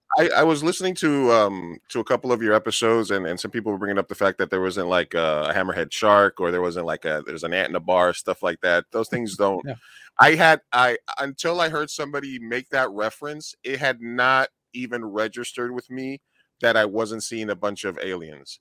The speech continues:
Speaker 2: Right.
Speaker 1: You know, maybe the humans are the ones that are best for making these specific widgets that they have them making in prison, you know, and that's why there's no aliens or stuff like that. But it had not hit me that there was a, there was a, a, a lack of, of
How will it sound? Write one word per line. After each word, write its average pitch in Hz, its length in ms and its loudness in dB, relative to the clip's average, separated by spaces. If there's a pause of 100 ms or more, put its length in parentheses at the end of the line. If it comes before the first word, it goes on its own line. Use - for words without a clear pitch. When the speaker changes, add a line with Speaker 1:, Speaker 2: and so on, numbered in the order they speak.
(360)
Speaker 2:
Right. 120 200 -6
Speaker 1:
You 110 60 -6
know, 87 320 -6
maybe 127 600 -2
the 110 140 -6
humans 135 760 -2
are 113 200 4
the 104 100 -2
ones 107 300 -4
that 104 100 0
are 101 100 0
best 107 580 2
for 104 180 -8
making 101 460 -6
these 101 180 -10
specific 98 500 -8
widgets 92 540 -4
that 92 160 -4
they 87 100 -2
have 92 240 0
them 90 160 -8
making 87 320 -8
in 82 100 -10
prison, 87 520 -6 (420)
you 101 80 -8
know, 95 100 -2
and 90 100 -2
that's 101 200 4
why 92 100 2
there's 92 180 0
no 90 140 0
aliens 92 420 0
or 87 60 -6
stuff - 220 -6
like 90 160 -4
that. 95 240 2
But 104 160 0
it 123 120 0
had 143 240 4
not 135 220 4
hit 131 220 -2
me 131 220 -8
that 104 300 4 (280)
there 107 100 0
was 98 180 -4
a, 90 260 0
there 95 80 -6
was 95 140 -6
a, 92 100 -4 (160)
a, 87 120 -6 (140)
a - 20 -8
lack 92 360 0
of, 90 280 -4 (120)
of 87 100 -8